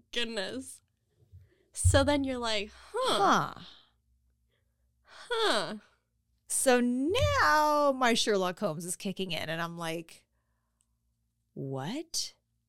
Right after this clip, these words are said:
Speaker 2: So I drive over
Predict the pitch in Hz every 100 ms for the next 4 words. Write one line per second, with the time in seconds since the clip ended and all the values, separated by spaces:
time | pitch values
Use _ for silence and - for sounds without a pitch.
0 | _ _ _ _ - - - 262 247 233
1 | - 202 202 175 180 170 190 269 277 190
2 | 180 160 151 185 262